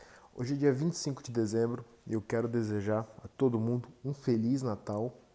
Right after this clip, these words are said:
tá? Principalmente pro pessoal que tá me acompanhando aí desde o começo, sempre curtindo os vídeos e compartilhando. Muito obrigado,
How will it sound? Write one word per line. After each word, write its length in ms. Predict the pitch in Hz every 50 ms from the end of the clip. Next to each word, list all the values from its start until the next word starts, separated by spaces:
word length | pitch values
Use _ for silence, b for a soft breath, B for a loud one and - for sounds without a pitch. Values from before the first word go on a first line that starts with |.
| _
tá? 240 | - 101 110 120 - B B B B B B B _
Principalmente 720 | - 135 147 - - - 143 127 123 120 127 135 - -
pro 80 | - - -
pessoal 360 | 139 127 - - - 113 113 113
que 80 | -
tá 100 | - -
me 140 | 113 120 120
acompanhando 680 | 117 113 - 113 104 - - 107 107 110 113 113 110
aí 160 | 104 104 113 117 - -
desde 400 | - 113 120 127 131 131 131 135
o 20 | 131
começo, 580 | - 131 117 107 104 107 113 120 113 117 - B B B B B B B B
sempre 380 | - - - - 139 143 143 -
curtindo 480 | - 135 123 113 113 - 127 120 117 110
os 140 | 104 101
vídeos 500 | 107 110 117 123 127 120 123 - - - - B B B B B B B B B
e 80 | - 131
compartilhando. 880 | 123 - 131 120 - - 120 117 110 - - 107 101 101 98 98 98 92 - - _ _
Muito 300 | 123 131 160 175 160 160
obrigado, 600 | 143 127 120 110 104 113 113 117 120 131 139 131